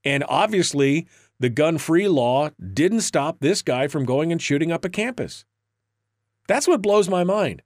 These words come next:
"Oh, we're trying to avoid the violence, so if we put this sign up that says 'No guns allowed,' then surely bad people with bad intentions will ignore, will, will, will pay attention to that and not ignore it." Yet time and time and time again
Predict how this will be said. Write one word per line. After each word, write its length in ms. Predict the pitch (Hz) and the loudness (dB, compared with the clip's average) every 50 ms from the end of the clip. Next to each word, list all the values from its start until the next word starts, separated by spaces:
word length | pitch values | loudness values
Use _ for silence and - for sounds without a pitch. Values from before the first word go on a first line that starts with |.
| _ | _
"Oh, 140 | - 156 160 | 0 2 2
we're 160 | 147 143 139 | 4 2 0
trying 340 | 131 - 175 175 185 190 185 | 0 0 -2 0 0 0 0
to 140 | 175 151 135 | 0 2 0
avoid 480 | 123 110 104 123 127 135 127 123 101 92 | 0 0 0 0 2 2 2 0 0 -2
the 80 | 107 | -4
violence, 440 | 92 110 110 113 117 110 101 92 85 | -2 -2 -2 0 0 -2 -2 -4 -4
so 160 | - 110 104 | -4 -4 -4
if 120 | 101 - 170 | -2 -2 -2
we 80 | 185 | -2
put 180 | 180 180 175 - | 0 -2 -4 -2
this 160 | - 139 127 | -2 -4 -2
sign 260 | - 135 131 135 123 | -2 -2 -2 -2 -2
up 120 | 110 101 - | -4 -6 -6
that 120 | - 101 | -8 -8
says 240 | - - 104 95 90 | -6 -4 -4 -4 -2
'No 140 | 113 110 104 | -4 -4 -4
guns 240 | 98 110 107 101 | -4 -4 -6 -4
allowed,' 400 | 98 92 104 110 107 98 92 87 - - - - - - - - - - | -4 -2 -2 -2 -2 -2 -4 -6 -8 -16 -20 -20 -20 -20 -20 -12 -4 0
then 160 | 123 127 120 | 0 0 0
surely 480 | - - - 175 190 196 170 131 113 | 0 2 2 4 4 4 2 2 0
bad 360 | 95 90 117 120 127 135 135 131 | -2 0 0 2 2 2 0 0
people 320 | - 139 135 131 131 120 | 0 0 0 2 0 0
with 120 | 110 101 | 0 0
bad 240 | 87 110 113 113 107 | -2 -2 -2 -2 -2
intentions 520 | 104 95 - 123 120 123 120 - 107 95 92 | -4 -4 -4 -4 -4 -2 -2 -4 -4 -4 -4
will 160 | 98 95 92 | -4 -2 -2
ignore, 480 | 90 87 98 101 107 107 107 104 107 - | -4 -4 -4 -4 -2 -2 -2 -4 -4 -4
will, 320 | 110 113 113 104 95 92 95 | -2 -2 0 0 -2 -4 -6
will, 260 | - 104 98 90 87 | -6 -6 -6 -6 -6
will 220 | 92 95 92 90 - _ - | -6 -8 -8 -10 -12 _ -4
pay 160 | - 139 123 | -2 -2 -2
attention 360 | 107 - 139 139 135 139 113 | 0 -2 -2 -2 -2 -4 -4
to 40 | 95 | -4
that 220 | 90 90 90 92 | -4 -6 -6 -6
and 140 | 101 95 104 | -8 -8 -8
not 180 | 107 104 104 92 | -6 -6 -6 -6
ignore 380 | 90 92 101 101 92 - - | -8 -8 -6 -6 -6 -8 -10
it." 100 | - - _ _ _ _ _ _ _ _ _ _ _ _ _ _ _ _ _ _ _ _ _ _ _ - | -12 -16 _ _ _ _ _ _ _ _ _ _ _ _ _ _ _ _ _ _ _ _ _ _ _ -2
Yet 200 | 123 135 135 131 | -2 -2 -2 -2
time 300 | - - 143 139 151 147 | -4 -4 -2 -2 -2 -2
and 100 | 139 139 | -2 -4
time 220 | 131 147 135 135 | -4 -4 -4 -4
and 140 | 131 123 120 | -4 -6 -4
time 180 | - 131 127 120 | -4 -4 -4 -4
again 500 | 117 110 160 180 190 165 147 143 139 | -4 -2 -2 -2 -2 -2 -4 -6 -8